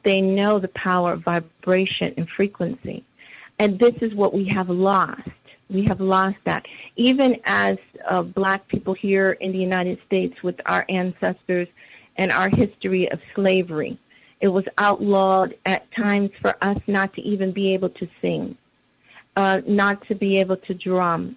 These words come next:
and dance. And why would they outlaw something like that? And if you think about this last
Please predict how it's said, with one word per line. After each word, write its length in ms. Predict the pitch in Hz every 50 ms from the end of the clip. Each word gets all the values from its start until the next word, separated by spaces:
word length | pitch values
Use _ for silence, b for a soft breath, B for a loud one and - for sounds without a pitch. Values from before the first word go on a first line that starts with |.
| _ -
and 180 | 180 180 175
dance. 420 | 165 190 180 170 165 160 - - - _ _ _ _ _ _ _ b b b b b b
And 160 | b 202 196
why 340 | 196 214 220 226 233 240 233
would 220 | 226 220 214 208 -
they 160 | 196 180 - -
outlaw 460 | 190 185 - - 190 185 180 180 180 -
something 340 | - 180 170 165 - 180 165
like 240 | 160 160 160 - -
that? 260 | - - - - - - _ _ _ B B B B B B B B 208
And 120 | 208 220
if 120 | 220 214
you 140 | - 220 208
think 240 | - 226 220 220 220
about 380 | 233 202 208 196 185 185 - -
this 160 | 185 185 - -
last 340 | 196 190 190 190 196 220 -